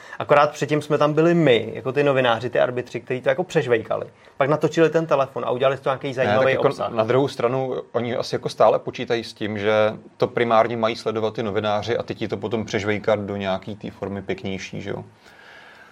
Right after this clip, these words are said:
Speaker 2: Takže to si myslím, že pořád platí. Jenom, jenom teďka prostě je to asi demokratičtější v tom, že prostě s-, když chceš, tak se na to můžeš podívat.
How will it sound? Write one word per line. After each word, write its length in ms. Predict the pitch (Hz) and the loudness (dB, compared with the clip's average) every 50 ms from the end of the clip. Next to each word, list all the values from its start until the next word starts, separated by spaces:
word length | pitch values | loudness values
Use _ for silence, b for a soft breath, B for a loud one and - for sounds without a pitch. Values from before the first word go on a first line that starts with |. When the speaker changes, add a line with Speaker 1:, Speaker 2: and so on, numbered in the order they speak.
| B B B B _ _ _ _ - | B B B B _ _ _ _ -12
Speaker 2:
Takže 200 | - 113 92 98 | -10 -8 -8 -6
to 120 | - 110 | -6 -6
si 100 | - - | -4 -2
myslím, 200 | 117 101 107 107 | -4 -2 -2 -2
že 60 | 104 | -4
pořád 220 | 110 - - 113 110 | -2 2 4 4 4
platí. 400 | - 113 - - - - - - - _ _ _ B B B B B B - | 4 2 -2 -2 -4 -14 -14 -14 -18 _ _ _ B B B B B B -2
Jenom, 300 | 123 113 120 120 123 127 | 0 2 2 2 2 2
jenom 180 | 127 117 123 120 | 0 0 -2 -2
teďka 280 | 120 120 - - - 117 | -4 -6 -4 0 -2 0
prostě 280 | - 110 - - - | 0 0 -4 0 0
je 80 | 123 113 | 0 2
to 140 | - 131 123 | 2 0 -4
asi 160 | - - 131 | -2 -2 0
demokratičtější 840 | 123 123 123 117 - 123 113 - 113 - - - 120 113 - - 127 | 0 0 0 0 0 -2 -2 -2 -8 -12 -10 -10 -10 -10 -10 -12 -14
v 80 | - - | -14 -10
tom, 280 | - 120 113 117 117 | -8 -6 -6 -6 -6
že 140 | 107 117 113 113 113 113 113 117 113 113 117 131 123 | -4 -2 0 2 2 2 2 2 2 0 -2 -6 -10
prostě 320 | - - 110 - - - 123 | -8 -10 -10 -8 -2 -2 -2
s-, 160 | 117 - - | -2 -2 -6
když 240 | 104 107 120 113 - | -8 -8 -6 -6 -8
chceš, 280 | - - - 120 120 | -6 -2 -2 -2 -2
tak 120 | - 90 - | -2 -6 -6
se 80 | - 120 | -6 -6
na 60 | 113 | -4
to 80 | 113 123 | -4 -4
můžeš 160 | 110 110 110 | -6 -6 -6
podívat. 400 | 107 117 98 95 95 90 - | -6 -6 -6 -6 -6 -8 -8